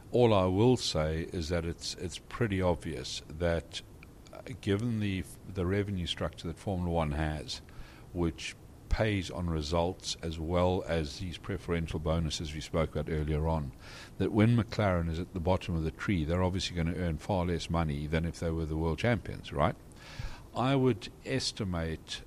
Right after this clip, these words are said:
McLaren to have lost, uh, this year around about twenty million dollars in revenue from the,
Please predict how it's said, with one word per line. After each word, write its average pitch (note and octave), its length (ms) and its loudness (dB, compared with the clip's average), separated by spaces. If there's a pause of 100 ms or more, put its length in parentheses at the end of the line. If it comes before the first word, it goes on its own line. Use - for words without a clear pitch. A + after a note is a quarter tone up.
McLaren F#2+ 720 0
to F2+ 260 -4
have E2 240 -4
lost, F2 880 -2 (140)
uh, D#2+ 560 -6 (100)
this A2 300 -6
year E2+ 340 -4
around E2+ 360 -2
about D#2+ 220 -6
twenty F2 300 -8
million D#2+ 320 -6
dollars D#2 380 -4
in D#2 140 -6 (100)
revenue E2+ 600 -2 (460)
from E2+ 320 2
the, D#2 320 -2